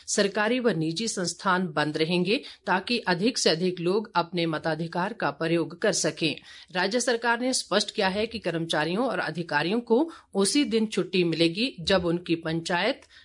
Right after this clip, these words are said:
या संबंधित क्षेत्र में मतदान होगा। दैनिक वेतनभोगी कर्मचारियों को भी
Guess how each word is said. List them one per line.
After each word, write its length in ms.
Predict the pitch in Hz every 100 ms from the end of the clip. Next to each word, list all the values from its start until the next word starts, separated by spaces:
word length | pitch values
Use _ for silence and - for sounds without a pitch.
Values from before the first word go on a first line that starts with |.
| -
या 220 | 170 175
संबंधित 560 | 165 202 180 180 180 247
क्षेत्र 420 | 185 - 170 165
में 260 | 170 175 185 196
मतदान 460 | 180 165 165 160
होगा। 380 | 165 165 160 139 - - -
दैनिक 400 | 156 190 214 226
वेतनभोगी 580 | 185 185 185 170 180 208
कर्मचारियों 640 | 202 160 165 165 160 185 226
को 200 | 196 156
भी 240 | 156 196